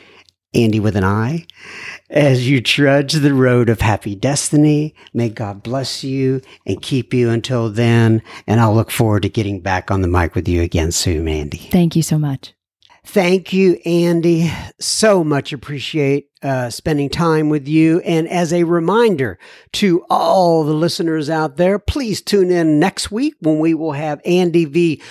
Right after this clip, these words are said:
Speaker 1: Part Two, the second part of this interview. You don't wanna miss that. Now, remember, folks, we do not want you sharing your, uh, S T D. We do not want you sharing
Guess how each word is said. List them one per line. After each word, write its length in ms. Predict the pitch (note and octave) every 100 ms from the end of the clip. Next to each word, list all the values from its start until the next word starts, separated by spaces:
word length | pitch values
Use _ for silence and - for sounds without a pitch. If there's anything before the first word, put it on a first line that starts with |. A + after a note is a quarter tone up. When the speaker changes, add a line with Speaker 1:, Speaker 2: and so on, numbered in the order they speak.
| - _
Speaker 1:
Part 340 | - G3+ F3+ - _
Two, 300 | - B3+ D4
the 100 | F#3+
second 560 | - - C#4+ C#4 D#4 -
part 360 | A#3 A3+ G#3+ _
of 400 | - G3+ G3+ F3
this 300 | E3 G3+ - -
interview. 720 | - G#3 G#3 F3 G3 G3+ G3+ - - - A#2+ -
You 220 | C#3 D3+
don't 560 | A2 D#3+ F3 G3 F#3+ -
wanna 460 | - D3 D#3+ E3 D#3+
miss 500 | C#3+ D3+ D3+ - - -
that. 260 | C3 A#2
Now, 160 | C#3+ F3
remember, 400 | A3 D4+ C#4 G3+
folks, 340 | - D3+ C3
we 140 | E3+ A#3
do 180 | A3+
not 460 | F#3+ F3+ C#4 F#3+ - _ _ _ _
want 300 | E3+ G3 -
you 80 | F3+
sharing 640 | - G3+ A#3 G3 A#2 F#2+ F#2 _ _ _ _ _ _ _ _
your, 520 | D3 F3+ F3+ E3+ D3+
uh, 440 | C#3 B2 A2 G#2 A#2 _ _ _ _
S 240 | G#3 G3+ -
T 240 | - G#3+
D. 420 | F3 G#3 A#3+ B3+ - _ -
We 120 | A3+
do 140 | C4+
not 400 | B3 C5 C5 -
want 240 | F#3+ G#3 -
you 120 | F#3+
sharing 760 | - G#3+ G#3+ F#3+ D#3+ C3+ A2+